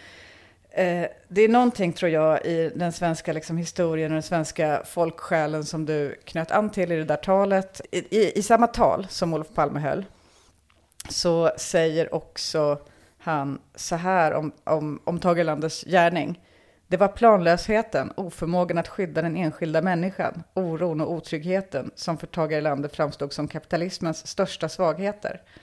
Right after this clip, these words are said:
Han erkände det privata företagandets dynamik, men han frågade hela tiden, vad är det för uppgifter som marknadskrafterna inte förmår lösa? Vilka problem är för stora för den enskilde, för stora för företaget? Där kom samhällets skyldigheter in.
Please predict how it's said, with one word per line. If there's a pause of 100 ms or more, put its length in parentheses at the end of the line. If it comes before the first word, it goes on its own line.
(220)
Han
erkände
det
privata
företagandets
dynamik,
men
han
frågade
hela
tiden, (280)
vad
är
det
för
uppgifter
som
marknadskrafterna
inte
förmår
lösa? (360)
Vilka
problem
är
för
stora
för
den
enskilde,
för
stora
för
företaget? (320)
Där
kom
samhällets
skyldigheter
in.